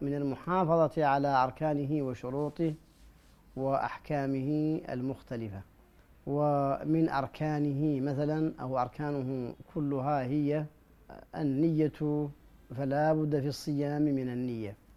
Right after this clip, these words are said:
ولذا قال صلى الله عليه وسلم: آه، "لا صيام لمن، لمن لم يبيت الصيام من الليل". فلا صيام إطلاقًا لمن لم يبيت الصيام من الليل،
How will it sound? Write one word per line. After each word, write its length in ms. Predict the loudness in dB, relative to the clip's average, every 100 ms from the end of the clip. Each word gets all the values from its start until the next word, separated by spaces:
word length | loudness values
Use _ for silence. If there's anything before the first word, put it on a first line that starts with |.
| -20 -20 -20 -20 -8
ولذا 340 | -2 2 4 4
قال 340 | 4 4 6
صلى 220 | 4 4
الله 400 | 6 8 8 10
عليه 360 | 8 8 4 4
وسلم: 680 | 2 2 2 4 4 2 -2 -8 -20 -20 -20 -12
آه، 220 | -6 -4
"لا 260 | 2 6 6
صيام 640 | 4 0 2 2 4 4
لمن، 520 | 4 2 0 0 0 -2
لمن 580 | -4 -4 0 0 2 2
لم 140 | 4 2
يبيت 480 | 2 2 2 2
الصيام 560 | -2 -4 -2 0 0 2
من 320 | 2 2 0
الليل". 500 | -4 -2 -2 -2 -6 -14 -20 -20 -20 -20 -20 -20 -20 -20 -12
فلا 260 | -4 0 0
صيام 540 | 0 -2 0 0 -2
إطلاقًا 640 | -4 -2 0 0 0 -4 -4 -8 -20 -20 -20 -20 -20 -16 -6
لمن 400 | -2 0 2 4
لم 260 | 4 2
يبيت 420 | 2 2 2 0
الصيام 600 | -4 -6 -4 0 0 2
من 340 | 2 2 0 -2
الليل، 520 | -4 -2 -2 -2 -4